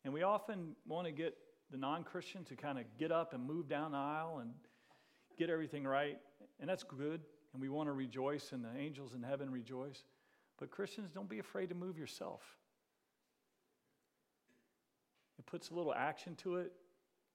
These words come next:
It helps people know to pray, and there'll be people down here praying for you. So as the worship team comes, my challenge to you is, Christian, have you forgotten what is most important?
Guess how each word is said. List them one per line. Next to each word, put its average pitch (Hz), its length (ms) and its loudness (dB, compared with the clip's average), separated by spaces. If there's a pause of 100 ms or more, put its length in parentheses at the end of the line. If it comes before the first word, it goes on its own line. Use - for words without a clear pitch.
(520)
It - 80 -20
helps 147 160 -8
people 147 280 -4
know 143 120 2
to 127 80 0
pray, 151 440 0 (120)
and 139 80 -10
there'll 147 140 -6
be 143 100 -6
people 143 320 -8
down 127 200 -4
here 120 160 -6
praying 120 360 -10
for 123 180 -14
you. 117 60 -14
So 147 160 -4
as 147 160 -2
the 143 80 -2
worship 156 360 -2
team 165 200 -8
comes, 127 400 -4 (1600)
my 127 100 -6
challenge 165 520 6
to 147 80 -2
you 139 60 0
is, 120 100 -4
Christian, 180 360 0
have 151 120 2
you 143 100 -2
forgotten 147 440 6
what 143 100 2
is 127 100 -2
most 151 280 2
important? 156 480 -2